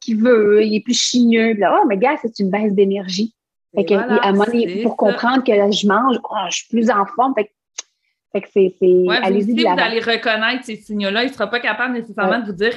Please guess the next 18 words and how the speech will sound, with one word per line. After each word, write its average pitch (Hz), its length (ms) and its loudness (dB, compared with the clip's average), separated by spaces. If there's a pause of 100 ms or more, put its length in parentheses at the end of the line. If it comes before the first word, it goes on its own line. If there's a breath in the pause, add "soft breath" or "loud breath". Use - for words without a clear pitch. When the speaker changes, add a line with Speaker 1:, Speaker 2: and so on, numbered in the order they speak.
Speaker 2:
j'ai 190 260 -4
faim » 247 300 -4
avec 202 240 -4
ces 196 160 -4
mots, 226 220 -4
mais 196 140 -2
vous, 202 120 -4
à 254 40 0
un - 20 -2
moment 208 160 -2
donné, 214 140 -6
vous 214 120 -10
allez 185 140 -2
être 180 100 -10
capable 214 380 -4
de 202 60 -2
Speaker 1:
Ouais. 185 60 -2
Speaker 2:
décoder. 196 560 -4